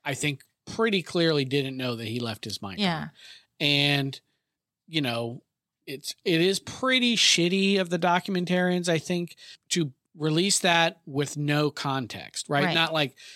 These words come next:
Speaker 1: "Hey, let's sit down and talk about this."
Speaker 2: Yeah.
Speaker 1: No, they don't do that, because that would be actually good journalism.
Speaker 2: Yeah.
Speaker 1: They're not gonna do good journalism. They're just like, "Hey, we got this juicy quote.
Speaker 2: Tidbit.
Speaker 1: Let's
Speaker 2: Yeah.
Speaker 1: put it in there."
Speaker 2: Yeah,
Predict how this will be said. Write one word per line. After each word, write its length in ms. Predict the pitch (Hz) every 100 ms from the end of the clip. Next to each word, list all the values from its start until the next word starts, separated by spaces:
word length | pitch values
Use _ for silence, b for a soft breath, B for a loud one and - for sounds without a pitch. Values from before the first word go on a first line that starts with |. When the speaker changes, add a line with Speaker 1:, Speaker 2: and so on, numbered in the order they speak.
| B
Speaker 1:
"Hey, 180 | 165 165
let's 200 | 156 160
sit 140 | 208 175
down 200 | 170 160
and 120 | 143
talk 260 | 156 147 151
about 320 | 139 117 -
this." 460 | 113 107 - - -
Speaker 2:
Yeah. 240 | 208 180 156
Speaker 1:
No, 140 | 208
they 120 | 180 208
don't 140 | 196
do 120 | 214
that, 180 | 156 120
because 220 | 131 160
that 120 | 170 175
would 80 | 165
be 120 | 165
actually 360 | 151 - 160
good 340 | 135 151 156 147
journalism. 560 | 151 151 165 175 180 226
Speaker 2:
Yeah. 280 | 196 151 147 B -
Speaker 1:
They're 120 | 170
not 180 | 175 175
gonna 160 | 175 147
do 240 | 175 202
good 240 | 147 143 117
journalism. 720 | 131 127 120 113 123 120 131 _ _ _ _
They're 100 | 143
just 200 | 139 -
like, 180 | 147 139 -
"Hey, 180 | 196 214
we 100 | 139
got 180 | 151 160
this 160 | 139
juicy 680 | - 160 156 170 151 147 131 -
quote. 300 | 160 196 165
Speaker 2:
Tidbit. 480 | 302 208 190 135 -
Speaker 1:
Let's 160 | 160
Speaker 2:
Yeah. 160 | 214 170
Speaker 1:
put 120 | 196
it 80 | 180
in 200 | 196 233
there." 220 | 131 98 262
Speaker 2:
Yeah, 240 | 226 131